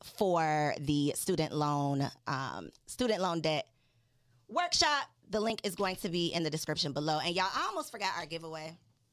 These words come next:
So much so that I don't even have a winner yet, y'all. Let me log in real quick, and I am going to, right now, live, select a winner for the, y'all gonna pick one for me?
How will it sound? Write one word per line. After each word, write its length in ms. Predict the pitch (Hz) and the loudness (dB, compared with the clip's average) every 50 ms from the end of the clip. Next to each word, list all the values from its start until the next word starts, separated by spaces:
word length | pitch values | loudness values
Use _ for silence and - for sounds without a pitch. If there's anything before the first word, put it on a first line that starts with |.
| _ _ _ _ _ _ _ _ - - | _ _ _ _ _ _ _ _ -14 -10
So 240 | - - - 294 320 | -2 4 4 6 6
much 160 | 302 285 277 | 6 6 6
so 260 | - - 247 226 220 | 6 6 6 6 6
that 140 | 185 180 135 | 6 6 8
I 80 | 180 185 | 8 8
don't 140 | 208 214 | 8 6
even 160 | 202 156 165 180 | 6 6 6 4
have 140 | 175 151 | 4 4
a 60 | 147 147 | 2 0
winner 240 | 143 175 175 165 | 2 2 2 2
yet, 240 | 156 139 143 139 123 | 2 2 2 2 2
y'all. 240 | 131 143 143 147 147 | 4 4 4 6 6
Let 220 | 160 180 180 185 | 6 6 6 6
me 240 | 349 359 349 330 - 240 - - - - | 6 6 6 4 2 0 -12 -18 -14 -8
log 480 | - 170 156 160 170 180 208 233 226 - - | -2 2 4 6 6 6 6 4 2 0 0
in 440 | 175 160 151 147 143 139 143 151 147 | 2 4 6 6 6 6 4 2 2
real 260 | 156 180 196 226 254 | 4 4 6 6 4
quick, 500 | - - - - 247 247 247 240 - - - - - - - - - - - - - | 2 2 4 6 6 6 6 4 2 -6 -10 -12 -12 -10 -10 -8 -10 -10 -4 2 4
and 140 | 208 214 - - | 4 6 6 8
I 160 | 196 202 226 | 8 8 8
am 200 | 208 240 240 226 | 6 6 4 4
going 400 | 190 190 214 214 208 208 214 214 - - - | 4 4 4 6 6 6 4 2 0 2 4
to, 260 | 220 196 190 190 185 | 6 8 8 8 8
right 280 | 165 175 196 208 262 240 | 8 8 8 6 6 6
now, 220 | 254 247 247 254 269 | 6 6 6 6 4
live, 560 | 240 202 170 165 160 156 156 156 160 170 175 175 - | 6 6 8 8 8 8 8 8 8 6 4 2 0
select 920 | - - - 190 185 175 175 190 202 208 - - - - - - - - - - - - - - - - - _ - | 2 2 4 4 4 6 6 6 6 6 4 -2 -8 -6 -6 -6 -6 -10 -14 -20 -20 -20 -20 -20 -20 -20 0 _ 6
a 200 | 214 220 220 226 | 8 8 8 6
winner 840 | 202 180 170 185 233 254 254 262 254 247 247 247 240 240 240 247 - - | 6 6 6 6 6 8 6 6 6 6 6 6 6 6 6 4 2 -2
for 760 | - - - - 208 208 196 185 170 165 165 165 165 170 - | -8 -10 2 4 6 6 8 8 8 8 8 8 6 6 4
the, 340 | - 160 160 170 165 165 156 - | 2 4 6 6 6 6 6 6
y'all 160 | - 196 220 | 6 6 6
gonna 100 | 254 240 | 8 6
pick 120 | 262 254 | 6 6
one 120 | 247 254 247 | 6 4 4
for 120 | 285 269 | 4 4
me? 160 | 294 302 302 | 2 2 -2